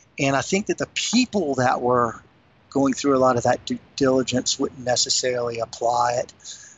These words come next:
directly because they're an ethical company. You know, they really are a very ethical company, and I saw that through and through when I worked there. So I, um, yes, is a short answer, but I just,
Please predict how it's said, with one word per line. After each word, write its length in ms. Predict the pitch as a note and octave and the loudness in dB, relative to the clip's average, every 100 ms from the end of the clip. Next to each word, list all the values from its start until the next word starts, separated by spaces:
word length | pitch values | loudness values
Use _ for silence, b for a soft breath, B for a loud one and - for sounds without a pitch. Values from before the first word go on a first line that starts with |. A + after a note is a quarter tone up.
| - | -6
directly 600 | B2 A#2 A#2 - C#3+ B2 - | -4 0 0 0 -2 -2 -2
because 480 | B2 D3+ C3+ - | 0 2 4 2
they're 180 | - C#3+ | 2 2
an 80 | C3+ | 2
ethical 400 | C#3 B2+ D3+ C3 | 0 -2 -4 -6
company. 400 | - A2+ - A#2+ - | -6 -10 -10 -16 -6
You 100 | D3 | 0
know, 80 | E3+ | 2
they 140 | D#3+ | 4
really 320 | C#3 G3 A#3 B2+ | 4 4 4 4
are 240 | C3 A#2 | 4 2
a 40 | |
very 280 | A2+ B2+ - - | 0 0 0 -4
ethical 420 | - C#3+ C#3 - A2 | -2 -2 -4 -6 -8
company, 460 | - A2+ A#2+ A2+ - B B B | -4 -4 -6 -8 -18 B B B
and 100 | C#3 | 0
I 60 | C3+ | 2
saw 380 | - D3+ C#3+ | 2 4 4
that 200 | C3+ A#2+ | 2 -2
through 240 | - C3+ B2+ | -6 -6 -6
and 100 | A#2+ | -6
through 180 | C#3 C3 | -6 -6
when 120 | A#2 | -6
I 100 | A2+ | -8
worked 360 | A#2 B2 - | -6 -8 -8
there. 300 | A#2+ A#2 A2+ - B B B | -8 -4 -6 -8 B B B
So 380 | - F#3 F3 - _ _ _ - _ _ - - | 0 2 2 -2 _ _ _ -18 _ _ -6 -2
I, 140 | A3+ | -2
um, 320 | A3 C#3 A#2+ - - _ _ _ _ _ - _ _ | 0 2 0 -4 -20 _ _ _ _ _ -20 _ _
yes, 560 | C#3 C#3+ B2 - - - | 0 0 2 -2 -6 -4
is 140 | - | -6
a 40 | B2 | -2
short 300 | - B2 A#2 | -2 -2 -6
answer, 240 | A#2+ - | -4 -2
but 200 | C3 C3 | 2 2
I 140 | C#3+ C#3 | 2 0
just, 300 | F#3 - | 0 -2